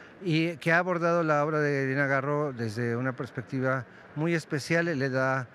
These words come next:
una lectura con un sesgo, eh, filosófico por una parte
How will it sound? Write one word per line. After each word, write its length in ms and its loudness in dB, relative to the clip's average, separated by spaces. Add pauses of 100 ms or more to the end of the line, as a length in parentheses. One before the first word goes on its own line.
(280)
una 220 0
lectura 720 0
con 140 -6
un 80 -4
sesgo, 560 -2 (420)
eh, 760 -2 (300)
filosófico 720 -2
por 140 -2
una 180 0
parte 500 0